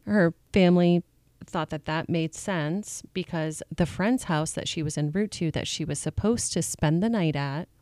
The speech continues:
was in that direction. However, she never arrived to her friend's house, and her friend said that she never saw her.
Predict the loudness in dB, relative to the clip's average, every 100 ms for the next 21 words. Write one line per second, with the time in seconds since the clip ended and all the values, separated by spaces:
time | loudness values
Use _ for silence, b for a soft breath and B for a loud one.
0 | -4 -2 0 0 -2 -4 -4 -6 -8 -12
1 | -12 -16 _ _ 0 2 4 2 0 -2
2 | _ -8 -2 2 2 2 0 0 2 0
3 | 2 2 2 2 2 2 0 -2 -2 -4
4 | -8 -12 -14 _ _ _ _ 0 2 2
5 | 0 -2 -6 -4 0 2 2 0 -4 -12
6 | -20 _ _ _ -6 0 2 2 2 2
7 | 2 0 -2 -2 -2 -4 -8 -10